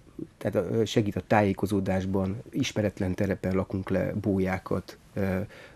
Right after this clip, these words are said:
ami aztán a utánunk levő generációknak segít, stb. stb. Tehát ezt mindenki tudja, hogy ez az, ez az expedíciónak a célja,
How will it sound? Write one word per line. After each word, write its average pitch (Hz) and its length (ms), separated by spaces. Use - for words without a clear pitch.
ami 87 160
aztán 95 240
a 98 40
utánunk 101 500
levő 95 240
generációknak 92 840
segít, 92 440
stb. - 360
stb. 117 540
Tehát - 180
ezt - 160
mindenki 107 420
tudja, 92 520
hogy 95 160
ez 101 100
az, 95 160
ez 117 340
az 101 120
expedíciónak 98 720
a 95 60
célja, 113 440